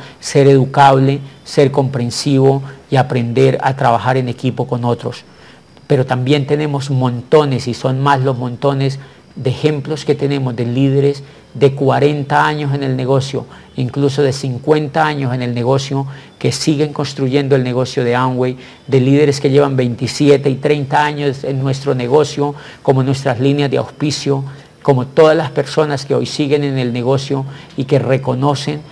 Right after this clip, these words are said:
que el valor más importante que desarrolla el negocio de Amway es el liderazgo. Uno de los primeros audios que a mí me impactó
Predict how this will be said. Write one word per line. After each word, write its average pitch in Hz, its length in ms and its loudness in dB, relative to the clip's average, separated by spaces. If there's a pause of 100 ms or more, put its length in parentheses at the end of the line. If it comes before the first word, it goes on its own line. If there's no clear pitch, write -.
(180)
que - 80 -2
el 127 80 4
valor 123 360 2
más 135 300 -4
importante 127 640 -2
que 120 100 -6
desarrolla 123 640 -2 (260)
el 135 160 2
negocio 131 560 0 (260)
de 127 160 -2
Amway 127 440 0 (260)
es - 260 -2 (200)
el 131 180 -2
liderazgo. 113 580 -2 (800)
Uno 143 220 2
de 143 80 4
los 135 140 2
primeros 147 640 2
audios 127 420 2
que - 80 0
a 131 60 2
mí 139 120 0
me 143 100 0
impactó 139 760 2